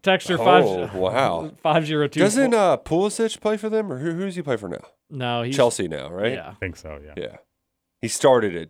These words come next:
Speaker 2: Dortmund.
Speaker 1: I think he's playing really well lately, too.
Speaker 2: I kind of like the all yellows. It's different.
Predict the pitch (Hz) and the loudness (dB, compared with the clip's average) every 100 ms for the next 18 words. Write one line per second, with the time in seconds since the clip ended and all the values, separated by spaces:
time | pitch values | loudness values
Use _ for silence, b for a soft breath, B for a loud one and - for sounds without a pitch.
0 | _ - 87 - 73 - _ _ _ _ | _ -8 -8 -8 -16 -20 _ _ _ _
1 | _ _ _ _ _ _ _ _ _ 135 | _ _ _ _ _ _ _ _ _ -10
2 | 226 - 107 104 110 127 143 98 92 98 | -8 -8 -10 -10 -8 -8 -6 -6 -8 -12
3 | 104 98 113 87 - - 226 127 107 - | -14 -12 -12 -12 -16 -10 -8 -6 -6 -6
4 | 76 85 80 57 50 50 - _ _ _ | -8 -8 -12 -20 -20 _ -20 _ _ _
5 | _ - - - - | _ -20 -20 -20 -20